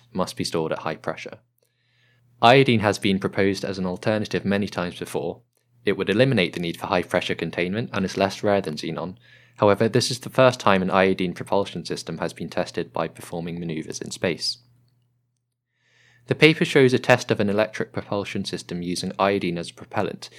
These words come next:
detailing the construction of the system, which was built into a CubeSat, then describing tests of propulsion system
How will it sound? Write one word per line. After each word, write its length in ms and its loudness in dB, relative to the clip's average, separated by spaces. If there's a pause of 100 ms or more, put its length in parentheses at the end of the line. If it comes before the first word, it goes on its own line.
(420)
detailing 440 2
the 60 -2
construction 540 0
of 120 -6
the 60 -4
system, 600 -6
which 200 -4
was 100 -6
built 320 -2
into 240 -6
a 40 -2
CubeSat, 540 -6 (480)
then 160 4
describing 480 4
tests 420 -2
of 220 -8
propulsion 480 -2
system 480 -6